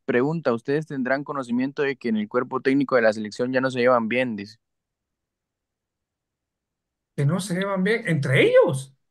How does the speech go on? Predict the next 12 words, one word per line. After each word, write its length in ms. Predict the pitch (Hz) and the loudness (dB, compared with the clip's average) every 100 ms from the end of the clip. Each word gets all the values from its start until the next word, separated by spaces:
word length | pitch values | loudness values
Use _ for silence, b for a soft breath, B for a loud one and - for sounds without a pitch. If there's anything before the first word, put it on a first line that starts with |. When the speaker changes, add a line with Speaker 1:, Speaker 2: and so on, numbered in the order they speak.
| _ _ _ _ _ | _ _ _ _ _
Speaker 1:
¿Así 260 | - 113 151 | 0 4 6
dice? 280 | 226 285 - _ _ _ _ _ _ - | 6 4 -2 _ _ _ _ _ _ -2
Speaker 2:
Sí, 200 | 220 220 | 2 2
no, 320 | 220 220 214 | 2 -2 -2
Fernando, 480 | 190 190 220 220 196 | -2 -2 -2 -2 -4
te 140 | 185 196 | -4 -4
dan 160 | 208 | -4
razón, 440 | 202 185 196 175 160 | -6 -6 -4 -6 -4
no 100 | 180 | -2
se 120 | 202 | 0
van 260 | 190 180 180 | 0 0 0
bien. 240 | 170 | -2